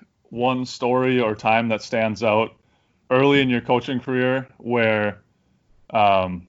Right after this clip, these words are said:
you know, he instilled that confidence in you, or it was a time where you were like, "God, I don't know if I'm cut out for this," or, like, some specific moment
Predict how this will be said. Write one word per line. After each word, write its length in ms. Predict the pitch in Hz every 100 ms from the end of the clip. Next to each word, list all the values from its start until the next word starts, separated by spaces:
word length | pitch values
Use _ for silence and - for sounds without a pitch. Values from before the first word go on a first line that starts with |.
| _ _
you 80 | 127
know, 160 | 110 101
he 260 | 95 127
instilled 400 | 117 104 - 120
that 160 | 117 113
confidence 360 | 120 117 117 127
in 60 |
you, 140 | 123 120
or 180 | 113 120
it 60 |
was 120 | 113
a 40 | 104
time 320 | 117 120 120
where 100 | 110
you 80 | 117
were 100 | 113
like, 280 | 104 95 _ _ -
"God, 240 | - 113
I 80 | 107
don't 80 | 117
know 60 | 113
if 80 | 113
I'm 80 |
cut 160 | 101 107
out 160 | 120 117
for 100 | 120
this," 340 | 117 113 -
or, 120 | -
like, 180 | 120 110
some 200 | - 160
specific 460 | 151 139 - 131 120
moment 520 | 113 117 127 135 -